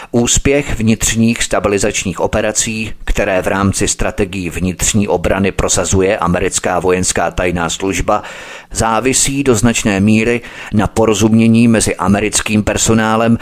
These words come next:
a personálem hostitelské země, vysvětloval polní manuál sepsaný pro agenty americké tajné služby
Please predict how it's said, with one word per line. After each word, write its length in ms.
a 80
personálem 720
hostitelské 800
země, 360
vysvětloval 640
polní 380
manuál 600
sepsaný 600
pro 220
agenty 540
americké 640
tajné 400
služby 480